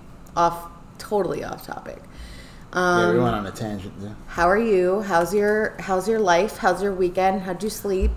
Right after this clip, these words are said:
Speaker 2: I'm good. I'm good. I'm enjoying my weekend off.
Speaker 1: I feel like our weekends have been so busy lately.
Speaker 2: This
Speaker 1: Like
Speaker 2: is my first weekend 'cause I've been working,
Speaker 1: Oh my
Speaker 2: so.
Speaker 1: God! Every weekend is something. And it's great. Like, obviously, I love being busy. But on Friday, we had no,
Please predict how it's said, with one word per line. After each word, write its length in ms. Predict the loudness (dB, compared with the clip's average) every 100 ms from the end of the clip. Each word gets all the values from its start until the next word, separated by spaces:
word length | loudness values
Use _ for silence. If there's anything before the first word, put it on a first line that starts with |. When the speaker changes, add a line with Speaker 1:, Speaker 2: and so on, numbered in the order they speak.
| -2
Speaker 2:
I'm 180 | -4 2
good. 300 | 4 4 2
I'm 180 | 0 0
good. 240 | 0 0 -6 -14 -16 -16 -14
I'm 200 | -12 -10
enjoying 360 | -8 -4 -2 -2
my 260 | -2 -4 -6 -10 -8
weekend 380 | -4 0 0 2
off. 460 | 2 2 0 -8 -14 -16 -18 -18 -18 -20 -20 -20 -12 -10 -10 -12 -18 -10 -6
Speaker 1:
I 60 |
feel 140 | 0 2
like 140 | 2
our 140 | 2 2
weekends 400 | 0 0 -2 -4
have 140 | -6
been 160 | -6 -4
so 180 | -4
busy 340 | -2 -2 -2 -4
lately. 460 | -4 -6 -6 -8 -8 -14 -18 -18 -18 -18 -18 -18 -18 -18 -20 -16
Speaker 2:
This 120 | -4
Speaker 1:
Like 160 | -2 -2
Speaker 2:
is 40 |
my 220 | -6 -10
first 400 | -12 -8 -8 -8 -10
weekend 340 | -10 -10 -12 -14 -14
'cause 160 | -14 -10
I've 120 | -10
been 140 | -10
working, 180 | -10 -6
Speaker 1:
Oh 40 | -4
my 140 | -4
Speaker 2:
so. 100 | -4
Speaker 1:
God! 200 | -4 -6 -6
Every 300 | -6 -4 -4
weekend 360 | -4 -4 -4 -6
is 80 | -6
something. 440 | -8 -6 -8 -8
And 160 | -6 -4
it's 160 | -6
great. 420 | -4 0 0 0 -2
Like, 160 | -2
obviously, 540 | -2 -2 -4 -6 -6 -4
I 120 | -4
love 180 | -4 -4
being 180 | -4 -2
busy. 260 | -2 -2
But 140 | 0 2
on 120 | 2
Friday, 340 | 0 0 0
we 120 | 0 -2
had 240 | -2 -2
no, 520 | -2 -2 -2 -2 -2